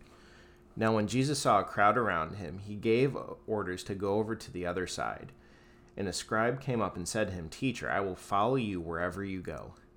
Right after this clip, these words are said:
And Jesus said to him, "Foxes have holes, and birds of the air have nests,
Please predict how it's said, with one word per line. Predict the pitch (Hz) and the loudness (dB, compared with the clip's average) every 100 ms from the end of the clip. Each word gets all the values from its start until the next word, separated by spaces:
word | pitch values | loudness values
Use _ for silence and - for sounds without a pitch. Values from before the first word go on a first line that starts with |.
| - - - - | -20 -20 -20 -6
And | 104 107 | -2 0
Jesus | 117 131 139 | 2 2 2
said | 143 120 | 2 0
to | 92 | -2
him, | 73 80 | -8 -4
"Foxes | 107 101 107 123 | 2 4 2 -6
have | 131 127 123 | 0 0 0
holes, | 98 82 73 - - - | -4 -4 -8 -12 -14 -14
and | - 104 92 | -6 -6 0
birds | 101 117 | 2 2
of | 127 | 0
the | 110 95 | 0 0
air | 95 | 0
have | 101 92 | -2 -4
nests, | 90 55 50 - - - | -4 -10 -12 -14 -16 -18